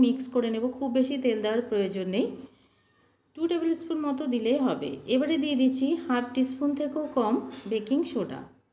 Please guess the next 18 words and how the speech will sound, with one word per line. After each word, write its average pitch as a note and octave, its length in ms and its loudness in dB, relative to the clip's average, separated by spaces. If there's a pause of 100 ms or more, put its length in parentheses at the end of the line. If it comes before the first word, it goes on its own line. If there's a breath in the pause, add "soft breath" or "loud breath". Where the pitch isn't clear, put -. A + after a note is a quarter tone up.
(640)
বেকিং C4+ 300 -2
সোডাটাকে E4+ 520 0 (100)
অ্যাক্টিভ A3 460 -2
করার C#4+ 300 4
জন্য C4 260 2 (220)
আমি G#3+ 200 0
এখানে G3+ 240 -2
হাফ G#3 320 0 (500)
লেবু G#3 240 2 (100)
নিয়েছি। C4 360 8 (680 loud breath)
লেবুটাকে E4+ 640 2 (240)
এবারে C4+ 260 2 (140)
এই A#3 60 0
বেকিং G3+ 340 -2
সোডার F#3 260 -4
উপরে F3 280 -4
দিয়ে G#3+ 200 0
দেব। D3+ 200 -8